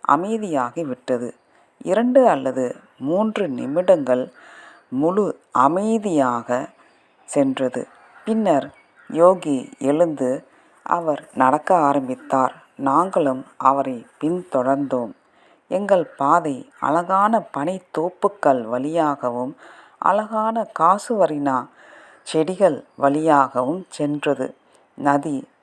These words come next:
பிரகாசமான சூரிய ஒளியில் பிரகாசித்தது மற்றும் அதன் கரையில் நாம் உலா வரும்போது ஒரு மணி நேரம் அல்லது அதற்கு மேல்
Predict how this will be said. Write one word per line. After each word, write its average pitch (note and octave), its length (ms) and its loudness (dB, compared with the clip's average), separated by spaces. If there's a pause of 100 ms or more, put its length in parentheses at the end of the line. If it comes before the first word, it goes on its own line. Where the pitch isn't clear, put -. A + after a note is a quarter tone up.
பிரகாசமான D3 920 0 (240)
சூரிய G3 580 -4
ஒளியில் B2+ 480 -2 (680)
பிரகாசித்தது C#3+ 920 -4 (320)
மற்றும் B2+ 500 -4 (340)
அதன் F#3 380 0
கரையில் E3 560 0 (500)
நாம் D3+ 280 2 (160)
உலா F#3+ 360 2
வரும்போது C3+ 680 -2 (600)
ஒரு F3+ 260 2
மணி F3 300 2
நேரம் C3+ 440 -2 (120)
அல்லது B2+ 420 0 (160)
அதற்கு F3 580 0
மேல் B2+ 360 -2